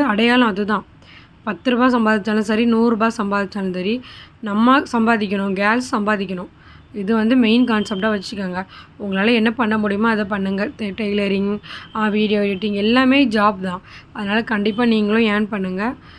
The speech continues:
உங்களோட தன்னம்பிக்கையை இன்னும் வளர்த்துக்கோங்க. இதுல பார்க்குற எல்லாருக்கும் வந்துட்டு, இது சாதாரண ஒரு பூ கட்டுற வீடியோ தான். ஆனா இந்த பூ கட்டியும் எவ்வளோ சம்பாதிக்கிறாங்க இல்லையா?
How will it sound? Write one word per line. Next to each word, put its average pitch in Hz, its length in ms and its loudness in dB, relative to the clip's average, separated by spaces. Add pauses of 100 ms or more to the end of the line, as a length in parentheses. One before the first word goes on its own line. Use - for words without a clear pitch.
(220)
உங்களோட 214 460 0
தன்னம்பிக்கையை 220 560 0
இன்னும் 220 260 2
வளர்த்துக்கோங்க. 190 580 -4 (680)
இதுல 214 260 -6
பார்க்குற 226 360 0
எல்லாருக்கும் 226 680 0
வந்துட்டு, 208 300 -2 (440)
இது 202 100 -10
சாதாரண 220 400 0
ஒரு 247 100 2
பூ 254 160 -4
கட்டுற 208 260 -2
வீடியோ 190 320 -2
தான். 180 140 -2
ஆனா 190 160 0
இந்த 214 140 0
பூ 247 200 -4
கட்டியும் 233 360 0
எவ்வளோ 214 200 0
சம்பாதிக்கிறாங்க 202 680 -4
இல்லையா? 185 300 -2